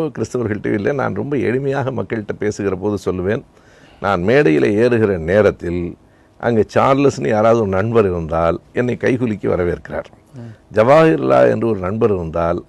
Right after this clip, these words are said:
Speaker 1: அவர் என்னை கட்டித் தழுவி கூட வரவேற்கிறார். அங்கே ஒரு சாஸ்திரி மேடையில இருந்தார், அவர் தள்-, தள்ளி நின்று நமஸ்காரம் என்று சொல்றார்.
Speaker 2: நீங்களும்
Speaker 1: இங்கே
Speaker 2: வந்து
Speaker 1: தான்
Speaker 2: அவரு
Speaker 1: தான்.
Speaker 2: இந்து.
Speaker 1: ஆமா,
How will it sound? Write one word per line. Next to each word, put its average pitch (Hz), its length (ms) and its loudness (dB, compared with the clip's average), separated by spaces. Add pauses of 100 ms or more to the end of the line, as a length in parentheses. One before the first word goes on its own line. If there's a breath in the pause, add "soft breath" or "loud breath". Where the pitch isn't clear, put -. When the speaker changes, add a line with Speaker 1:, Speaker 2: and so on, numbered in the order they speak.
Speaker 1:
அவர் 135 260 4
என்னை 113 140 -4
கட்டித் 120 380 -4
தழுவி 127 220 0
கூட 117 220 -2
வரவேற்கிறார். 78 640 -4 (520 soft breath)
அங்கே 135 220 -2
ஒரு 110 140 2
சாஸ்திரி 117 560 0 (200)
மேடையில 110 360 0
இருந்தார், 85 440 -2 (380 soft breath)
அவர் 110 280 2 (120)
தள்-, 135 260 2 (160)
தள்ளி 139 380 4
நின்று 101 300 0
நமஸ்காரம் 113 600 2
என்று 90 140 -4
சொல்றார். 175 360 2
Speaker 2:
நீங்களும் 214 260 2
Speaker 1:
இங்கே - 100 6
Speaker 2:
வந்து - 80 6
Speaker 1:
தான் 180 100 4
Speaker 2:
அவரு 175 120 4
Speaker 1:
தான். 151 80 -2
Speaker 2:
இந்து. 135 160 -6 (460 soft breath)
Speaker 1:
ஆமா, 131 280 6